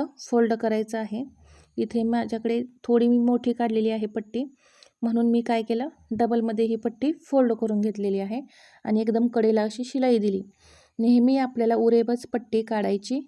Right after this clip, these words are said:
आहे, हे लक्षात घ्या. ही पट्टी आता आपण गळ्याला जोडून घेऊ. तर ही पट्टी उरेबमध्ये काढल्यामुळे जसा आपला गळा आहे तसा आकार आपोआप घेते,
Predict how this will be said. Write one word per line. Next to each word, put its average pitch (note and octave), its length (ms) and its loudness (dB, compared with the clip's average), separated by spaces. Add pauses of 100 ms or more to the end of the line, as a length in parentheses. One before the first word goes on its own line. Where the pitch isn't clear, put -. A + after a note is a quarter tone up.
(320)
आहे, A3 280 -2
हे A3+ 220 -2
लक्षात A3+ 300 -6
घ्या. G#3 240 -2 (3000)
ही G#3+ 60 -10
पट्टी A#3+ 320 -4
आता G#3+ 240 -4
आपण G#3 260 -2
गळ्याला G3 360 -2
जोडून G3+ 340 -2
घेऊ. A3 380 -2 (2250)
तर G#3+ 140 0
ही A3 160 0
पट्टी A#3+ 640 -4
उरेबमध्ये A3+ 500 2
काढल्यामुळे A3 580 -2
जसा A3+ 320 -2
आपला A3 240 -2
गळा G#3+ 240 0
आहे G#3+ 300 -2 (560)
तसा A3+ 240 2
आकार A3+ 380 -2
आपोआप A3 400 -4
घेते, A3+ 400 -4